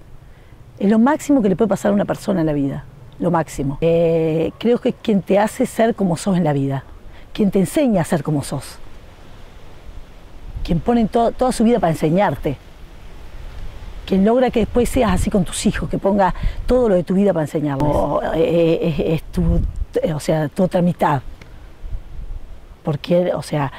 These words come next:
eh, con quien tú fu-, eh, tú haces que sea el padre t-, de tus hijos, quien quieres que sea la persona que te acompañe toda la vida, quien quieres que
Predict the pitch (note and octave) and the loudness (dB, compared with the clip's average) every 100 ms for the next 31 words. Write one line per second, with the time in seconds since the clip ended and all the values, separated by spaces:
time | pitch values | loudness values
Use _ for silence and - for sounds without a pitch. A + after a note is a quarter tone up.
0 | - - - D#3 D#3 D3+ - - E3+ - | -14 -12 -4 -2 0 -2 -4 -2 0 2
1 | G3+ F3 - - E3+ - F#3 F3 E3 - | 2 0 0 2 2 4 2 2 -2 -8
2 | - F3+ F#3+ A#3 - E3 F#3 F3 E3 F3+ | -4 -2 0 -2 -2 0 2 4 2 0
3 | D#3+ G3 F#3 F3 - - E3 D#3+ D#3+ - | 0 2 2 0 -4 -2 0 2 0 -2
4 | - B3 G#3+ - G#3 - F3+ E3 A3 G#3 | -2 2 2 2 0 0 0 2 2 2
5 | - E3 - F3+ D#3 - - D#3+ D#3+ - | 2 -2 2 0 0 -6 -2 0 2 2
6 | F#3 E3+ E3 D#3 F3+ F3 F#3 E3 D#3 G#3 | 2 2 2 2 2 2 2 2 2 2
7 | G#3+ A3 - D#3 F#3 F3+ - D#3+ | 4 2 0 -2 0 0 0 -2